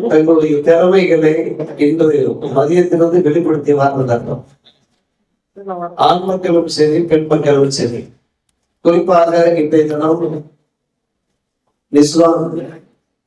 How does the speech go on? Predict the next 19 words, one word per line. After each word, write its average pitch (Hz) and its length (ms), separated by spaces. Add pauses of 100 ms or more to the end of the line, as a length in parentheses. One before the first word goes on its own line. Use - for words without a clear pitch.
(320)
பட்டமளிப்பு 170 680
விழா, 143 240 (140)
முப்பெரும் 180 500
விழாவாக 165 520
இது 151 200
நடைபெற்று 135 360
கொண்டிருக்கிறது. 110 600 (3000)
நம் 160 220
ஊர் 196 180
மக்கள், 180 440
வெளியூர் 175 420
மக்கள் 147 340 (340)
இங்கே 156 220 (120)
அணிதிரண்டு 185 580 (800)
வருகை 156 380
வந்திருக்கிறார்கள். 143 880
நம்முடைய 147 480 (240)
ஊர் 175 160 (100)
சமுதாய 160 540